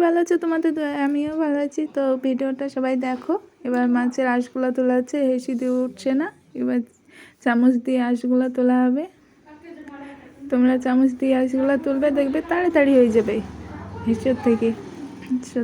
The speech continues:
দেখো, কে কে পটল ইলিশ মাছ খেতে ভালোবাসে তারা কমেন্টে জানাও প্লিজ। যারা এই ভিডিওটা পুরো দেখবে না তারাও কিন্তু পরে পস্তাবে। অনেক সুন্দর ভিডিও, তো দেখো। আর এই মাছের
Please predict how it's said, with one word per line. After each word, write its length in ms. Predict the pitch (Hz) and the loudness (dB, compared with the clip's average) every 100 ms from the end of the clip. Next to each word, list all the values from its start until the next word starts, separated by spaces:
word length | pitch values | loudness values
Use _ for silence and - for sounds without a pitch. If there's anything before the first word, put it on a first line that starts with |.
| 233 | -2
দেখো, 320 | 233 240 302 320 - - - - - - - | -4 -6 -8 -10 -14 -20 -20 -20 -20 -20 -8
কে 100 | - 262 | -4 0
কে 100 | 269 269 269 | 2 0 0
পটল 280 | 254 254 262 | -2 0 0
ইলিশ 200 | 262 262 269 | 0 -2 -2
মাছ 140 | 254 254 | 0 2
খেতে 200 | 262 254 262 | 0 0 2
ভালোবাসে 400 | 254 262 262 285 294 | 2 2 0 -2 -4
তারা 180 | 262 254 254 | 0 0 0
কমেন্টে 360 | 247 247 254 254 | 2 2 0 0
জানাও 240 | 254 254 254 | 0 0 -2
প্লিজ। 300 | 247 269 311 - _ _ _ _ _ _ _ _ - _ _ _ - | -4 -6 -6 -14 _ _ _ _ _ _ _ _ -20 _ _ _ -4
যারা 340 | 254 262 262 262 | 0 0 2 4
এই 60 | 262 254 | 4 2
ভিডিওটা 360 | 262 269 277 269 254 | 2 0 0 -2 -2
পুরো 200 | 254 262 262 | 0 2 0
দেখবে 260 | 254 262 262 | 0 -2 -2
না 80 | 302 285 | -2 -2
তারাও 280 | 240 247 254 | -2 -4 -2
কিন্তু 180 | 254 247 254 | -2 -2 -2
পরে 240 | 247 254 254 247 | -6 -4 -4 -4
পস্তাবে। 460 | 247 - 262 269 370 - - _ 214 | -4 -4 -2 -2 -2 -8 -20 _ -4
অনেক 180 | 233 262 - | 0 -2 -2
সুন্দর 280 | 269 254 262 247 | 0 0 2 0
ভিডিও, 240 | 247 254 277 277 | 0 0 -4 -4
তো 60 | 247 233 | -6 -4
দেখো। 340 | 233 233 277 330 - - _ _ _ _ _ - - 226 | -4 -6 -8 -10 -12 -20 _ _ _ _ _ -20 -8 -4
আর 120 | 226 226 247 | -4 -4 -4
এই 60 | 240 247 | 0 2
মাছের 340 | 254 254 277 | 0 -2 -2